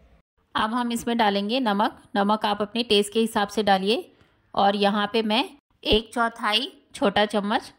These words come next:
कुटी हुई काली मिर्च डालूँगी। अब हम इसे मिक्स करेंगे और इसे एक से दो मिनट वापस से चला के पकाएंगे। अब हम इसमें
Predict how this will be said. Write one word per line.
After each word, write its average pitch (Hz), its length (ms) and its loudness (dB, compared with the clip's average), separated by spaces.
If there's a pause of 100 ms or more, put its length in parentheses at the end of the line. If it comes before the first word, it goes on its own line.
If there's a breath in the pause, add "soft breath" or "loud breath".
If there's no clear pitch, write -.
कुटी 208 240 0
हुई 226 220 -4 (100)
काली 185 240 0
मिर्च 202 200 -8
डालूँगी। 196 460 -6 (1900)
अब 226 180 -2
हम 233 220 -2
इसे 220 300 -2 (240)
मिक्स 202 280 -2
करेंगे 214 500 -2 (440)
और 208 220 0
इसे 226 240 2
एक 220 260 0
से 240 120 0
दो 214 160 4
मिनट 208 320 -2
वापस 208 340 -4
से 262 80 -8
चला 202 280 -2
के 254 140 -6
पकाएंगे। 170 540 -8 (2500 soft breath)
अब 214 140 0
हम 233 200 -6
इसमें 240 280 -2